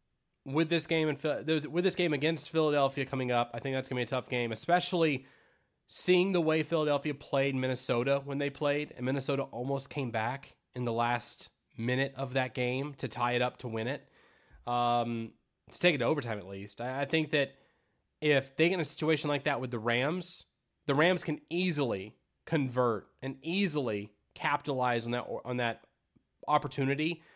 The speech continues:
to win against the Philadelphia Eagles if it goes late, like it did it ag-, against Minnesota. So,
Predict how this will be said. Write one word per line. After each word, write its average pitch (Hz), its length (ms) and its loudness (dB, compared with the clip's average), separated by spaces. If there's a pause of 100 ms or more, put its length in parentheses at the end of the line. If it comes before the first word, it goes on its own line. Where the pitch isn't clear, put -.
(160)
to 180 100 2
win 160 200 6
against 135 260 0
the - 60 -12
Philadelphia 127 460 0
Eagles 120 300 -2
if 117 100 -12
it 117 140 -8
goes 113 260 -2
late, 104 260 -8 (180)
like 123 180 -2
it 110 100 -8
did 113 160 2
it 113 240 -2
ag-, 113 160 -4
against 110 480 -4
Minnesota. 101 480 -6
So, 107 320 -4